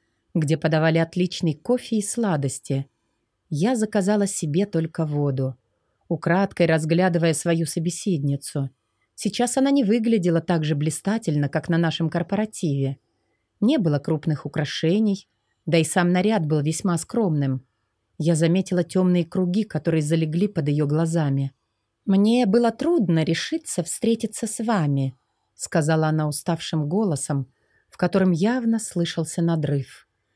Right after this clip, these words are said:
«Я сейчас накануне бракоразводного процесса». От этого известия я задохнулась. Значит, Кристиан не врал. Значит, он действительно решил расстаться с женой. Из-за меня?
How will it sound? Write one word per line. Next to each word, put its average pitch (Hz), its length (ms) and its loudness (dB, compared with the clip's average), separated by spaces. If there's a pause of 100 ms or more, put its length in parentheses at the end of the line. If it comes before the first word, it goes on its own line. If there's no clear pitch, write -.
(160)
«Я 185 160 2
сейчас 233 440 -4
накануне 196 500 2
бракоразводного 196 800 0
процесса». 175 920 -2 (600)
От 175 140 -4
этого 165 260 2
известия 165 460 0
я 170 160 4
задохнулась. 175 840 0 (500)
Значит, 147 640 -2
Кристиан 175 680 0
не 185 100 2
врал. 185 460 -2 (360)
Значит, 175 420 0
он 196 160 2
действительно 214 800 0
решил 202 360 0
расстаться 220 600 -2
с 170 80 0
женой. 214 500 0 (580)
Из-за 151 280 0
меня? 156 380 0